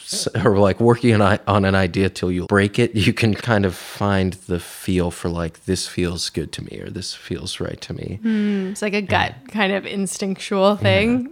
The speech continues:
Speaker 1: And then, like, having that in yourself and then also being able to be like, "Well, I think I like this. I need to have some sounding board,"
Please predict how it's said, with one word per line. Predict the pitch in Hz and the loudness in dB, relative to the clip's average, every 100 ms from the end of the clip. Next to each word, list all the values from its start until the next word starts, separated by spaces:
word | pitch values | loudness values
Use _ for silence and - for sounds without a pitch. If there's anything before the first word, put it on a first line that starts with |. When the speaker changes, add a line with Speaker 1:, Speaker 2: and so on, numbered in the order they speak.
| - | -2
Speaker 1:
And | 113 107 | 2 4
then, | 107 104 | 6 6
like, | 98 95 - | 6 4 4
having | 123 113 107 | 2 4 6
that | 101 98 92 | 6 4 2
in | 101 98 | 2 4
yourself | 90 - 104 107 107 - | 4 4 4 4 2 0
and | 101 | 4
then | 95 92 | 4 4
also | - 92 85 95 90 | 2 0 2 2 0
being | 87 90 | 2 2
able | 87 85 | 2 -2
to | |
be | 82 90 | -2 0
like, | 87 90 - - _ | 0 -2 -6 -20 _
"Well, | 95 98 | 2 6
I | 123 | 4
think | - 113 | 2 0
I | 104 | 4
like | 98 95 90 - | 4 4 0 0
this. | 92 - - - - - - | 0 0 -6 -10 -20 -20 -2
I | 101 | 2
need | 95 92 | 2 0
to | 92 | 0
have | 92 90 - | 0 -2 -4
some | - 107 98 95 90 | -2 0 0 0 -4
sounding | - 104 90 90 87 | -2 0 0 0 -2
board," | 82 85 85 85 | -2 -2 0 -2